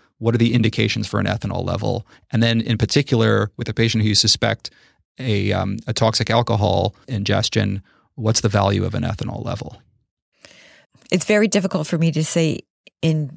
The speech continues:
Speaker 2: generically which patients require an ethanol level. Um, for the most part, do I really care if you're drunk? But if you're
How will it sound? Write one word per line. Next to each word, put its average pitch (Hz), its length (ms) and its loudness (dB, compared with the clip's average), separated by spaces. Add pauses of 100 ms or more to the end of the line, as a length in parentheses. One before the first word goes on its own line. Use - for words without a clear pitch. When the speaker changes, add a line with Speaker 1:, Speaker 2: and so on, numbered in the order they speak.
Speaker 2:
generically 175 920 4
which 185 260 0
patients 151 360 0
require 143 380 -2
an 143 160 -2
ethanol - 460 -6
level. - 340 -10 (680)
Um, 151 320 0
for 202 240 0
the 185 80 2
most 165 320 2
part, 185 280 -2
do 160 200 2
I 151 100 2
really 160 460 2
care 147 340 0
if - 140 -6
you're 143 100 0
drunk? - 480 -6 (180)
But 185 140 2
if 214 180 0
you're 233 360 4